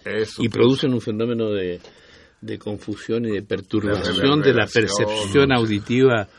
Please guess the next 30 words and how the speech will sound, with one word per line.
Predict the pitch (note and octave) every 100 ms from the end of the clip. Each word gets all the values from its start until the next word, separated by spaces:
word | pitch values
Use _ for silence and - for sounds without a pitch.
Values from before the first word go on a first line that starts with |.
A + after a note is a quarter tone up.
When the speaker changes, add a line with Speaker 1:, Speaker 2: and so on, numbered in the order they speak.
| _
Speaker 2:
mayor | A2+ G#2 G#2+ B2+ D3+
que | -
el | A#2+
original. | A2+ G#2+ - - - G#2+ A2 E2 - _ _ _ - - G2+ G2
Speaker 1:
Ujú. | - F#2 F2 - - _ _ _ -
Speaker 2:
Y | G#2+
son | -
caros, | - - - - G#2
además. | B2 A2+ A2 C3 - _ -
Speaker 1:
Sí. | - A2 G#2 F2 - - -
No, | - G3 D3
nosotros | A#2 C#3+ G#3+ A3 G#3
se | B2
los | G#2+ F#2+ F2
regalaríamos | F#2 F2 F2 F#2 G#2 G#2 G2+ F2 E2+
absolutamente | E2 D#2 F2 F2+ F2+ F2+ F2 E2+ D#2 D#2+ D#2 D2 C#2 C2+ - -
emocionados. | - E2+ D#2 F2 G#2+ B2 G2+ D#2+
Lo |
que | E2+
pasa | G#2+
es | C3
que | C#3
no | A#2+
quiere. | A#2 A#2+ F#2 - - - - - -
Entonces, | G2 A#2 E3+ D#3+ D#3+ C#3+ -
lo | A2
que | G#2
hace | B2 A#2+ - B2 A2 A2+
es | B2 - _
poner | - G2 G#2 A#2